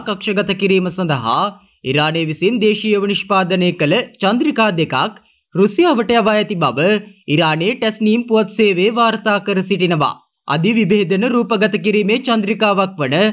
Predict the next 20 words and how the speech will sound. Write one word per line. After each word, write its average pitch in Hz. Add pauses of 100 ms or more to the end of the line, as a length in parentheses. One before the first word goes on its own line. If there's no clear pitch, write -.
(280)
කොස්වාර් 190
සහ 131 (480)
කුඩා 214
සංනිවේදන 240
චන්ද්‍රිකාවක් 208
වන 143 (520)
හොඩ්ඩ 190
හොඩ 202
යන 190
ඉරානයේ 208
පුද්ගලික 208
අභ්‍යවකාශ 226
චන්ද්‍රිකා 208
නිෂ්පාදනය 220
කිරීමේ 190 (240)
පළමු 165
උත්සාහය 220
බව 208
වාර්තා 233
වනවා. 185